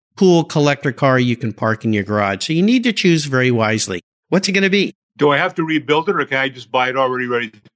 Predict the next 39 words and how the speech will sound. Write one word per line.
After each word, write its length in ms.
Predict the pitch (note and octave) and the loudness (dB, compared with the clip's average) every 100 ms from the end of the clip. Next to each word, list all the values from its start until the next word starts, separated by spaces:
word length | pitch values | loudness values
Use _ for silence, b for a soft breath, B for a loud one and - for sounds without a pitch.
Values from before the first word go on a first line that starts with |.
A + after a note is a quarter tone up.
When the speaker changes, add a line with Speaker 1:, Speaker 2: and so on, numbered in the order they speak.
| - | -6
Speaker 1:
Oh, 360 | C#4+ F4 F4 D4+ | -2 2 2 2
no. 360 | D4+ E4 D#4 C4 | 4 4 4 2
I'm 140 | D4 | 2
gonna, 320 | E4+ C#4 F3 | 2 2 -2
I'm 160 | F#3 C#4+ | -2 0
gonna, 140 | D4+ | 2
if 320 | A3+ F3 F#3 A#3 | 2 0 0 2
you 120 | B3+ | 2
want 220 | A3+ F3 | 2 2
it 180 | B2 A2 | -2 0
built, 400 | A#3 D4 D4 - | 0 2 -2 -4
if 200 | D3+ E3+ | -2 2
you 160 | D#3+ | 2
want 240 | D#3 D#3 D3 | 4 2 2
it 60 | |
restored, 520 | C3 B2+ - A#3 C4 B3 | 0 0 0 0 2 2
I'm 180 | F#3+ | 0
gonna 180 | C4+ A3+ | 2 2
give 300 | C#3 E3 F#3 | 0 0 2
you 140 | F3+ G3+ | 2 2
the 140 | E3 | 2
car 280 | E3+ F3+ D#3+ | 2 2 2
ready 340 | C3+ D#3 D#3 | 2 2 2
to 80 | B2+ | 2
go. 260 | B2+ C3+ B2+ | 2 2 2
No 160 | C4+ | 2
work 360 | A3+ B2 F#3 - | 4 4 2 0
here. 300 | C#3 D#3+ A2+ | 0 2 2
I'm 200 | C3+ G3+ | 0 0
the, 140 | C3+ - _ _ | -2 -8 _ _
I'm 140 | E3+ A3 | -2 0
the 80 | |
Santa 340 | - F#3 A3+ G3 | 0 0 0 0
Claus 340 | - C#3 B2 | 0 0 0
today 300 | - C#3+ C#3+ | 0 0 2
here 200 | C#3 D3 | 0 -2
at 180 | A#2 - | -4 -4
Cars 340 | C#3 C3 - | -2 0 -2
Yeah. 240 | - G#2+ | -4 -4